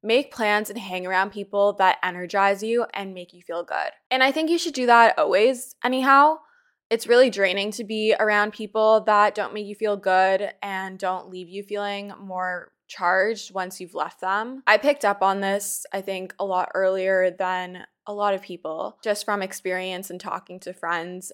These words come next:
and things, but I stopped hanging out with people for the most part. Obviously, you can't control every single situation,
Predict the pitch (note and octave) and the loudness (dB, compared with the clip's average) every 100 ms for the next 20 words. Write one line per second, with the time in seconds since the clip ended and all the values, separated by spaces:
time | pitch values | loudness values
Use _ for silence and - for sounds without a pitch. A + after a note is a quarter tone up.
0 | - G#3+ G#3+ B3 C4 C#4+ C#4 - G#3 F#3+ | -14 -14 -10 -8 -8 -8 -10 -2 2 2
1 | F3 - B3+ F4 F4 - - F3 F#3 - | 2 6 6 6 -2 -6 2 4 4 2
2 | A3+ F#3+ F#3+ F#3 E3+ - G3 G3 F#3 F3+ | -8 -6 -6 -2 -2 -2 -6 -10 -14 -6
3 | E3+ E3 E3 F3+ - G#3 G3+ F3+ F#3 - | -2 0 -2 -6 -4 -4 0 0 -2 -4
4 | F#3+ E3 - F3+ G3 - A3 G#3+ G3+ - | 0 2 4 2 0 -6 -6 -6 -8 -8
5 | F#3 E3+ - - F3+ F3+ E3+ F3 E3+ - | -8 -4 -2 -4 -8 -12 -8 -10 -10 -12
6 | E3 E3 - E3+ A3 | -10 -10 -8 -8 -8